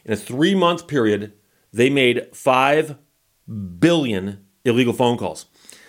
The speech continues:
That was the pre-recorded voice that says to press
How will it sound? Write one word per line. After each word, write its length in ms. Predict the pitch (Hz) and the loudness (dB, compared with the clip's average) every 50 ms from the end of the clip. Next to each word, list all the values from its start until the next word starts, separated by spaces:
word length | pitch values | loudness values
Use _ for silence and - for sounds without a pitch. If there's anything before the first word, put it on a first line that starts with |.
| _ _ - | _ _ 0
That 160 | 113 123 147 | 2 2 4
was 120 | 156 139 113 | 2 0 0
the 80 | 123 | -2
pre-recorded 680 | 107 - - 165 175 185 196 185 190 165 160 165 165 139 | -6 -4 0 0 2 2 2 2 2 0 0 0 0 -2
voice 500 | 117 113 120 113 113 120 120 - - - _ | -2 0 0 0 2 0 -2 -6 -8 -10 _
that 160 | - 117 107 - | -4 -4 -4 -2
says 300 | - 135 131 135 127 - | 0 2 2 2 0 -2
to 160 | - 123 101 | -4 -4 -4
press 500 | 98 - 135 139 147 143 - - - | -2 0 0 2 2 0 -2 -4 -8